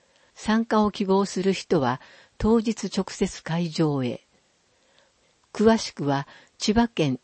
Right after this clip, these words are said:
中途失聴者、難聴者協会印旛事務所、零四七四三二の八零三九。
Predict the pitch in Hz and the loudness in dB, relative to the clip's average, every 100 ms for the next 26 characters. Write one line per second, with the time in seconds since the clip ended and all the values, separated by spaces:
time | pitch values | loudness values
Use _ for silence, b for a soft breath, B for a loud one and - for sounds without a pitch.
0 | - - 240 233 233 - - - 226 185 | -8 0 0 4 2 2 -6 -2 0 0
1 | - 117 - 180 180 208 - 220 202 202 | 0 -2 0 0 2 2 2 2 2 -2
2 | - 185 127 117 107 - b b _ 165 | 0 0 0 -4 -6 -10 b b _ 2
3 | 214 214 196 175 165 147 - - _ _ | 4 4 2 0 0 -2 -6 -8 _ _
4 | _ _ _ - 190 233 247 247 220 147 | _ _ _ 0 4 6 6 6 4 4
5 | 135 139 127 113 b b b 180 190 240 | 2 0 0 -4 b b b 2 4 4
6 | - 247 190 143 151 147 123 117 b b | 2 2 2 0 0 0 0 -4 b b
7 | b b - 185 - 262 262 196 131 - | b b -6 -4 -2 0 0 0 -2 -2
8 | 151 175 160 - 135 110 | -2 -2 -4 -6 -6 -4